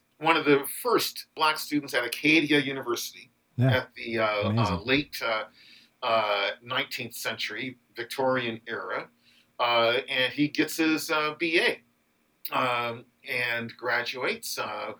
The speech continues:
Speaker 1: I think he was the third black to graduate from Acadia University, which w-, in those days was the Baptist University in Nova Scotia. He comes out of that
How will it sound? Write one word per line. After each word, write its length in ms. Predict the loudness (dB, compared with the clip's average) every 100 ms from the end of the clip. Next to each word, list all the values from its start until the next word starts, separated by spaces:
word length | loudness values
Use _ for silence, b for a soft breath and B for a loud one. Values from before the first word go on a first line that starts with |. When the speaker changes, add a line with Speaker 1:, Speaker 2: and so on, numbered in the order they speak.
| _ -10
Speaker 1:
I 80 | -2
think 180 | -2
he 60 | -2
was 140 | -8
the 60 | -10
third 420 | 2 6 8 8
black 300 | 4 0 0 -2
to 80 | -6
graduate 520 | 0 0 0 -4 -4
from 160 | -10
Acadia 380 | -12 -4 -4 -2
University, 440 | -6 -6 -6 -6 -8
which 200 | -8 -8
w-, 120 | -6
in 120 | -6 -2
those 220 | -2 -2
days 280 | -4 -4 -4
was 540 | 0 2 0 -4 -10 _ _ _ _ _ _
the 180 | -10 -8 8
Baptist 760 | 10 8 6 -2 -2 -6 -8 -6
University 840 | -6 -6 -4 -4 -6 -10 -14 -16 -12
in 120 | -8
Nova 220 | -8 -8
Scotia. 580 | -12 -10 -8 -6 -6 -8 _ B B -16
He 240 | -14 -16
comes 280 | -6 -4 -2
out 100 | -2
of 80 | -2
that 340 | -2 -2 -4